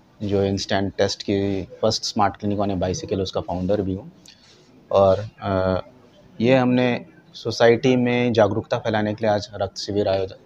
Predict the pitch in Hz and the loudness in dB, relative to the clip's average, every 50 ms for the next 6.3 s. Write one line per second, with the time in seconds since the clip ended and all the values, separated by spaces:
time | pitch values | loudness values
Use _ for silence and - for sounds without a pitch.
0 | - - 98 92 95 95 98 104 - - 98 104 104 104 104 98 101 101 101 - | -20 -18 -14 -12 -8 -8 -8 -8 -8 -8 -6 -4 -4 -4 -4 -4 -4 -4 -4 -6
1 | - 107 104 107 98 95 95 92 92 98 - - - 101 92 101 104 104 104 104 | -4 -2 0 0 0 0 -2 -2 -4 -6 -8 -6 -4 -4 -2 -2 0 0 0 0
2 | - - 110 107 - 107 98 - - 104 - - 98 95 95 95 95 - - 117 | 0 -2 -2 -2 -2 -4 -4 -4 -4 -6 -6 -6 -6 -6 -6 -8 -8 -8 -8 -8
3 | 147 - _ - - - - - _ _ _ _ - 92 92 95 98 98 98 101 | -8 -10 _ -20 -20 -20 -20 -20 _ _ _ _ -6 -4 -4 -2 -2 0 0 0
4 | 101 101 - 104 101 107 98 92 107 104 101 98 95 95 104 104 - - - 87 | 0 -2 -4 -4 -4 -4 -2 -2 -2 -2 -2 -2 -4 -4 -6 -6 -4 -4 -4 -4
5 | 98 92 95 95 92 - 98 95 101 104 101 92 95 90 - 104 - - 90 90 | -4 -4 -4 -4 -4 -4 -4 -4 -2 -4 -4 -4 -4 -4 -4 -4 -4 -4 -6 -4
6 | 92 90 87 - - | -4 -6 -6 -6 -10